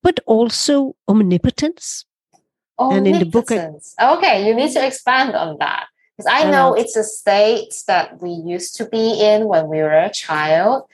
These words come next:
Speaker 2: and it's almost healthy because we want to feel like we can control our mom. "Mom, give me milk.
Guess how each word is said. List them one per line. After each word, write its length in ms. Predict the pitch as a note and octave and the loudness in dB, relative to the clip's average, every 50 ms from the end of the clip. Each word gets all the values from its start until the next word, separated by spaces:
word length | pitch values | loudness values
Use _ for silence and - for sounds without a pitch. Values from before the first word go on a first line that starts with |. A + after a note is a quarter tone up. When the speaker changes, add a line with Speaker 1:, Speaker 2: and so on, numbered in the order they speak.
| _ _ _ _ _ | _ _ _ _ _
Speaker 2:
and 120 | - D#3 D#3 | -6 -6 -6
it's 140 | C#3+ - - | -4 -4 -4
almost 360 | E3+ F#3+ G#3+ B3+ D4 - - | -2 0 0 0 0 -2 -2
healthy 640 | - B3 F#3+ F#3 F#3+ - - A3 A3 A#3 C4 C#4 - - | 0 0 0 0 -2 -2 0 2 2 2 0 -2 -6 -10
because 260 | F3 - D#3+ - - | -10 -10 -10 -8 -8
we 80 | D3+ | -8
want 240 | D3+ D3+ F3 G3 A3 - | -6 -6 -6 -6 -4 -4
to 80 | C4 | -4
feel 200 | C4 - B3+ B3+ | -2 0 2 2
like 160 | B3 A#3+ A#3 A#3 | 2 2 2 0
we 100 | A#3 B3 | -4 -4
can 160 | B3+ B3+ B3 | -4 -6 -6
control 420 | - C4+ C4 B3+ - C4+ A#3+ A3+ - | -4 -6 -6 -4 -2 0 0 2 2
our 180 | G#3+ G#3+ A3 | 2 2 0
mom. 580 | G#3 F#3 F3 D#3+ D3 D3 D#3 E3 G3 A#3+ C#4+ D#4 - _ _ _ _ - - - - - - _ _ _ | 0 0 -2 -2 -2 -2 -4 -6 -8 -10 -14 -16 -18 _ _ _ _ -20 -20 -20 -20 -20 -20 _ _ _
"Mom, 360 | G3 G3+ F#3 F#3+ G3 G3+ G#3+ G#3+ | -2 0 0 2 0 -2 -2 -2
give 200 | G#3+ A#3 - - | -2 -2 -2 -2
me 140 | C#4+ D#4 D#4 B3+ | -2 0 0 2
milk. 420 | G#3+ F#3+ F#3+ G3+ B3 G#4+ A4 | 2 4 4 4 2 0 -2